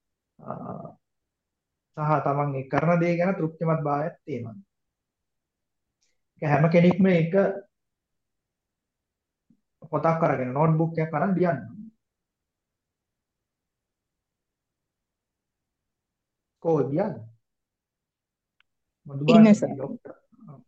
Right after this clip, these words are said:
Speaker 2: ඉන්න සර්.
Speaker 1: තම-, තම-, තමන්ට මම මේ කියන්නේ. තම රැකියාව නිසා මේ අපහසුතාවයෙන්ද කරන්නේ? එහෙම නැත්නම් මේක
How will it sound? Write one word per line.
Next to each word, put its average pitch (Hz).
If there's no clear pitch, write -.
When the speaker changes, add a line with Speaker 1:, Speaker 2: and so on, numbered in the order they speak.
Speaker 2:
ඉන්න 202
සර්. -
Speaker 1:
තම-, 131
තම-, 135
තමන්ට 160
මම 170
මේ 139
කියන්නේ. -
තම 156
රැකියාව -
නිසා 185
මේ 135
අපහසුතාවයෙන්ද 165
කරන්නේ? 165
එහෙම 160
නැත්නම් 135
මේක 123